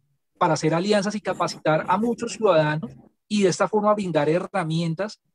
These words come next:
pedagógicas para poder abordar esas problemáticas. Yo creo que, eh, para abordar la paz, primero tenemos que, eh, conocer y entender cuáles son las dificultades y problemáticas de nuestros territorios y de esta forma,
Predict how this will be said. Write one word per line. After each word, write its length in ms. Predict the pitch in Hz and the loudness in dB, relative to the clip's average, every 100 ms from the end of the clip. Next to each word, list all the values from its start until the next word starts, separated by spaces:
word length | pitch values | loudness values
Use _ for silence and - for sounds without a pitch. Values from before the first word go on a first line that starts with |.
| _ | _
pedagógicas 880 | 185 170 156 139 180 190 202 220 226 | 2 2 2 0 -2 -2 -2 -6 -6
para 220 | - 170 | -4 -2
poder 300 | - 147 139 | 0 0 2
abordar 460 | 156 175 143 139 135 _ _ _ | 2 2 0 -6 -6 _ _ _
esas 320 | - 175 196 - | -2 0 0 -2
problemáticas. 640 | 185 151 165 - 147 131 | -2 2 2 0 -4 -4
Yo 120 | 160 | -2
creo 200 | 196 202 | 0 0
que, 300 | 202 196 165 _ _ _ | 2 2 0 _ _ _
eh, 240 | 165 160 151 - | -2 0 0 0
para 160 | 165 | 0
abordar 440 | 165 160 151 156 160 | 2 0 0 0 0
la 140 | 185 | 0
paz, 380 | 196 180 180 - _ _ _ | 0 -2 -4 -12 _ _ _
primero 340 | 190 180 175 185 | -6 -2 -2 -2
tenemos 420 | 202 170 160 165 | -4 -4 -6 -6
que, 160 | 190 - | -8 -6
eh, 180 | 165 | -4
conocer 420 | - 180 160 165 160 | -2 0 0 0 0
y 80 | |
entender 480 | 180 180 170 156 151 - _ _ | -2 -2 2 4 2 0 _ _
cuáles 280 | 214 214 208 | 2 4 4
son 100 | 214 | 0
las 160 | 214 _ _ _ | -2 _ _ _
dificultades 800 | - 185 190 170 160 156 156 156 | -12 -10 -8 -10 -2 2 2 0
y 40 | 185 | -2
problemáticas 640 | 196 170 151 143 165 175 | -2 -2 -2 -4 -4 -2
de 120 | 175 | 0
nuestros 340 | 208 202 196 | -2 -4 -4
territorios 760 | - 190 190 _ 190 180 185 - _ _ _ | -2 -2 -2 _ 0 0 -2 -6 _ _ _
y 120 | 226 | 0
de 100 | 226 | 2
esta 220 | 202 214 | 4 2
forma, 400 | 202 196 175 175 | 0 -2 -2 -6